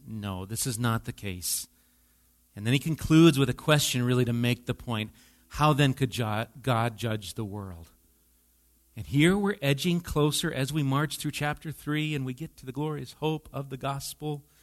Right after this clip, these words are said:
We're gonna see all have sinned, and yet God's justifying work in Christ that's coming. But we see this climax. The entire world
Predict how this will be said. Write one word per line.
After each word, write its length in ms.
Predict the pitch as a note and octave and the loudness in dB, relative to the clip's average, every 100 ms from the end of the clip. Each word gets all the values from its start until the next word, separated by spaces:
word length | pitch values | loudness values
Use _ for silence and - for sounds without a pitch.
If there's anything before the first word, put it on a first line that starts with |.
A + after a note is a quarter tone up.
| _ - | _ -6
We're 80 | A#2+ | 0
gonna 100 | C#3 | 0
see 180 | - | 2
all 200 | D3+ C#3+ | 2 2
have 100 | C#3+ | 2
sinned, 400 | - - D3+ D3+ | 0 -2 0 0
and 180 | A#2 A#2 | -4 -6
yet 220 | C3+ C#3+ - _ _ _ - | -10 -12 -14 _ _ _ -8
God's 240 | C3+ B2+ | -6 -4
justifying 640 | D3+ C#3 D3 C#3 C3+ B2+ | -2 -2 -4 -4 -4 0
work 220 | C3 C#3 | 0 0
in 80 | C#3 | -4
Christ 480 | - C3+ C3 C3+ - | -6 -2 -2 -2 -6
that's 160 | A#2 - | -10 -10
coming. 560 | - C#3+ D3 D3 C#3 _ _ _ _ _ _ _ _ - | -6 -4 -4 -4 -8 _ _ _ _ _ _ _ _ 0
But 80 | C3+ | 4
we 80 | |
see 220 | C#3+ - E3+ | 4 6 4
this 200 | D3 - | 4 0
climax. 720 | - D3 D#3 D#3 D3+ C#3+ - | 0 0 2 2 2 0 -2
The 80 | C3+ | -2
entire 480 | B2 - F3 D#3+ | 0 0 2 2
world 600 | A#2 A#2 D3 E3 E3+ E3 | 0 0 2 6 6 4